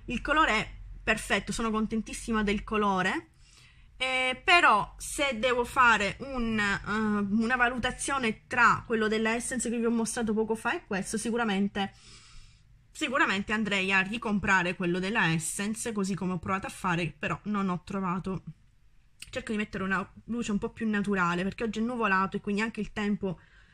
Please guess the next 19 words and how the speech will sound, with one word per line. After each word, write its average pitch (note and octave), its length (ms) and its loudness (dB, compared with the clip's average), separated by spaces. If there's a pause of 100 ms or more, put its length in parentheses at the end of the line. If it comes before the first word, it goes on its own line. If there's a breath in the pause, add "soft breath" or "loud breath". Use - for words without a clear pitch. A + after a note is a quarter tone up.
(140)
non B3 200 -2
mi G3 100 2
aiuta. F#3 560 -2 (1400 soft breath)
Allora, A3 280 -2
io D4 80 -4
faccio - 320 -8
una G#3+ 80 0
cosa, G3 360 0
con - 160 -2
il A#3 120 -2
poco A3 280 -2
che A#3+ 160 -4
è A#3 40 -2
rimasto G#3+ 540 0
del G#3 240 -2
correttore, G3 760 -4
quello G#3+ 180 -4
della C#4 300 -2
Essence, G3+ 600 -2